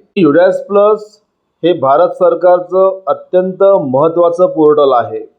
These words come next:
आणि या पोर्टलवरच आपल्या जिल्ह्यातील प्रत्येक एज्युकेशनल पॉलिसी डिसाईड केली जाते. जिल्ह्यातीलच नव्हे तर राज्यात आणि देशात सुद्धा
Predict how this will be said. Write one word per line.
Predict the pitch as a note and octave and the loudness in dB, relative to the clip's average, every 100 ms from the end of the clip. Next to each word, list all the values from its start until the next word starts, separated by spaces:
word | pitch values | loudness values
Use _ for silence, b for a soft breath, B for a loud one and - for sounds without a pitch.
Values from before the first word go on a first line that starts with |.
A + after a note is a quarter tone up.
| - | -4
आणि | D3+ F3 D3 | 0 2 2
या | D3+ F3+ | 2 2
पोर्टलवरच | G3 - F3 E3 F#3+ F3+ D#3 D#3+ F#3 F#3 - - _ C#3 | 0 -2 -2 0 2 2 2 2 2 0 -10 -20 _ -2
आपल्या | D3+ D3+ F3+ F#3+ F#3+ G3 - _ _ - | -2 -2 0 2 0 -2 -8 _ _ -8
जिल्ह्यातील | C3 D3+ E3 F3+ F3+ F#3+ G3 F#3 - _ | 0 2 4 2 0 -2 -2 -4 -10 _
प्रत्येक | D#3+ E3 - - G#3+ G#3 - | -2 -2 -2 0 0 0 -6
एज्युकेशनल | D#3 D3+ F3+ F3+ - G3+ G3 | -6 -4 -2 -2 0 0 0
पॉलिसी | F#3+ D3 D#3 D#3+ F3 F#3 - - _ B2+ | 0 2 0 0 0 0 -4 -18 _ -6
डिसाईड | B2+ C3+ D#3+ E3+ | -4 0 0 0
केली | D#3+ D#3+ D#3 | 0 0 2
जाते. | C3 D3 A#2+ A2 G#2 _ _ - | 2 0 -2 -10 -14 _ _ -10
जिल्ह्यातीलच | A#2+ D3 F3+ G3 G3 G3+ G3+ | -2 2 2 2 2 0 0
नव्हे | F3+ E3+ F#3 | 0 2 2
तर | F#3 F#3 F#3 F3 | 0 2 2 2
राज्यात | D3 D3 C#3+ F3 F#3 F#3+ | 0 0 -2 0 0 0
आणि | E3 F3 | -2 -4
देशात | C3+ D3+ C#3+ F3+ F3+ | -6 -8 -4 -2 -2
सुद्धा | F3+ D#3 D#3+ E3+ | -6 -4 0 2